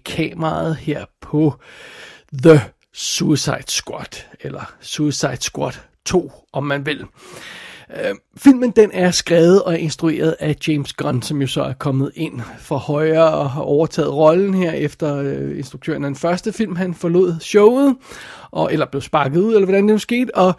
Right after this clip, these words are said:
James Gunn, han kender vi jo udmærket, fordi han har stor succes i øjeblikket med Guardians of the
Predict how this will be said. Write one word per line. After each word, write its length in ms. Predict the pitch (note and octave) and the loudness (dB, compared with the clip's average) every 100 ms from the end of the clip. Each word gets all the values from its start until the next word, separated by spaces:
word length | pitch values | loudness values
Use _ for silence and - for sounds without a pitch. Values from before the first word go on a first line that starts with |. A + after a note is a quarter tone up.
| - - - | -6 -6 4
James 180 | F#3 - | 4 6
Gunn, 220 | F#3+ F#3+ | 4 4
han 140 | F#3+ | 2
kender 260 | - F#3 F#3+ | 0 0 2
vi 100 | F3 | 2
jo 80 | E3+ | 4
udmærket, 520 | A3 A3 F3+ G3+ G#3 | 4 4 4 6 4
fordi 200 | D#3+ F3+ | 2 -2
han 180 | D#3+ D#3+ | 0 -2
har 80 | |
stor 220 | C3+ E3+ D3 | -4 -6 -8
succes 380 | - C#3 D#3+ | -8 -6 -4
i 80 | C#3+ | -2
øjeblikket 500 | C#3 C#3+ C#3+ D3 D#3 | -2 -4 -4 -2 -2
med 240 | C#3+ C#3+ C3+ | 0 -2 -2
Guardians 580 | - C3+ C3+ D3 C#3 C3+ | -4 -6 -4 -4 -4 -6
of 100 | D3 | -10
the 100 | B2+ | -10